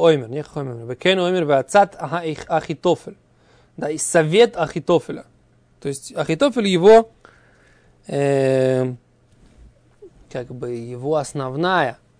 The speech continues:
функция была советник. Вехен гу омер, и так говорит стих «Веацат Ахитофель», да? Стиху, стиху пророка Шмуэля,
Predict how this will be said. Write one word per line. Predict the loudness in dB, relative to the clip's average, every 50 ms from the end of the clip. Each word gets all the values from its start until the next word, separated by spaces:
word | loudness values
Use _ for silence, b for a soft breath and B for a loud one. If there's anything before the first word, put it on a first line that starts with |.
| _ _ _ _ _ _ _ _ _ _
функция | -2 2 2 2 2 0 -2 -2
была | 0 0 2 2 2 2 0 -2 -6
советник. | -6 -2 2 2 4 4 4 4 2 2 -4 -20 -20 -20 -20 _ _ _ _ _ _ _ _ _ _ _ _ _ _ _ _ _ _ _ _ _ _ _ _ _ _ _ _ _ -10
Вехен | -6 -4 -4 -4 0 4 4 6 6 4 2 -2 -6 _ _ _ -4
гу | 0 4 6 6 8 6
омер, | 6 4 4 4 4 4
и | 4
так | 4 6 6 6 6
говорит | 6 4 4 6 6 6 6 4 2 -4 -14 -20 -20 -18 -16
стих | -14 -14 -8 -4 -4 -2 -4 -4 -6 -16 _ -6
«Веацат | 0 4 6 8 8 8 8 6 6 8 8 8 8 6
Ахитофель», | 2 0 0 0 4 4 4 4 4 -2 -14 -10
да? | -8 -6 -6 -6 -6 -8 _ _ _ _ _ _ _ _ _ _ _ _ b b b b b b b b b
Стиху, | b -12 -6 -2 -2 2 2 2 2 0
стиху | -2 -4 -2 -2 -2 0
пророка | 2 4 6 6 6 6 6 4 2 2 2
Шмуэля, | 0 -6 -4 -2 -2 2 4 4 6 6 4 2